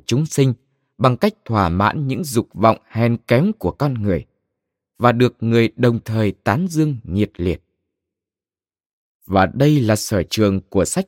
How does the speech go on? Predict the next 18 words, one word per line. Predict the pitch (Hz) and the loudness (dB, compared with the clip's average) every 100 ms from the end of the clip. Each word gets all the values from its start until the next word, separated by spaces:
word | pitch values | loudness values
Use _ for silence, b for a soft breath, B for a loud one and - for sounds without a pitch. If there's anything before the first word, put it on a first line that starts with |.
| - | -2
Đông | 120 117 | 0 0
Phương, | - 127 113 - _ _ _ _ _ _ - | 0 0 0 -6 _ _ _ _ _ _ -6
thuật | 127 - - | -4 -4 -2
đặt | 120 - - | 0 0 0
vấn | 127 180 | 0 2
đề, | 110 87 - _ _ _ _ _ | 2 2 -2 _ _ _ _ _
khêu | - 190 180 | 0 2 2
gợi | 110 110 98 - _ _ - | 4 4 4 -4 _ _ 0
và | 123 | 2
bắt | 117 220 _ | 4 0 _
hoài | - 123 | 0 0
nghi | 117 139 160 151 _ _ - | 2 2 0 -2 _ _ -2
đối | 120 143 | 2 4
với | 131 | 2
những | 127 170 | 0 -2
gì | 131 98 82 | 0 0 0
đã | 117 - - | 0 -2 -2
qua, | - 110 107 | -2 -2 -2